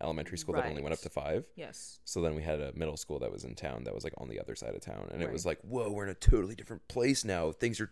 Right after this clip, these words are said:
Speaker 1: totally different. Everybody's <laughs> going through puberty and everybody's
Speaker 2: <laughs>
Speaker 1: fucking"
Speaker 2: Voices are getting deeper and people
Speaker 1: No,
Speaker 2: are getting
Speaker 1: vo-,
Speaker 2: taller.
Speaker 1: no, no, no.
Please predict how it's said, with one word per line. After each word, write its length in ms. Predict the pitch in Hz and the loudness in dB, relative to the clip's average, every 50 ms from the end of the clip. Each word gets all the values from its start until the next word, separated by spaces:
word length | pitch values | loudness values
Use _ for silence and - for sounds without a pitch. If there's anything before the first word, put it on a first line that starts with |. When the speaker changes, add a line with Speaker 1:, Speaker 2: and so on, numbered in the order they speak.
| - - | -6 0
Speaker 1:
totally 380 | - - - 117 110 113 117 110 | 6 8 8 8 8 6 2 2
different. 480 | 92 123 139 - - 98 90 82 - - - - - - - | 4 4 4 4 4 2 2 0 0 -6 -14 -18 -6 0 2
Everybody's 400 | 98 92 90 85 - 135 120 - | 4 4 4 4 4 6 6 6
<laughs> 120 | - 139 139 131 123 | 8 10 10 10 10
going 60 | 120 | 8
through 220 | - 139 160 156 135 | 6 2 2 2 2
puberty 500 | - - 110 - - - 104 92 90 92 | 2 4 4 6 6 6 6 8 8 10
and 80 | 92 370 | 10 12
everybody's 360 | 311 - 453 - 320 - - - - - - - - | 12 12 12 12 12 12 12 12 12 12 12 12 12
Speaker 2:
<laughs> 360 | 370 440 466 - - - - | 12 12 12 10 4 6 10
Speaker 1:
fucking" 380 | - 117 110 113 117 113 107 - - 180 | 12 12 12 10 8 4 2 -2 -4 0
Speaker 2:
Voices 320 | - 214 214 226 - 233 254 | 4 6 6 6 6 6 6
are 60 | 269 | 10
getting 300 | 233 277 262 285 269 262 | 12 12 12 12 10 8
deeper 440 | 226 269 339 - - 226 202 180 160 | 8 6 6 6 8 8 8 8 8
and 260 | 170 190 185 220 - | 6 4 4 2 4
people 260 | - 196 190 - 202 202 | 4 2 4 6 8 8
Speaker 1:
No, 60 | - | 10
Speaker 2:
are 20 | |
getting 180 | - 247 285 277 | 10 10 8 8
Speaker 1:
vo-, 60 | 277 | 6
Speaker 2:
taller. 500 | - 240 302 277 240 202 175 175 190 - | 8 10 10 12 12 10 10 8 8 8
Speaker 1:
no, 80 | 113 110 | 8 8
no, 80 | 110 | 8
no. 360 | 104 92 87 82 87 - - | 8 8 8 6 4 0 -6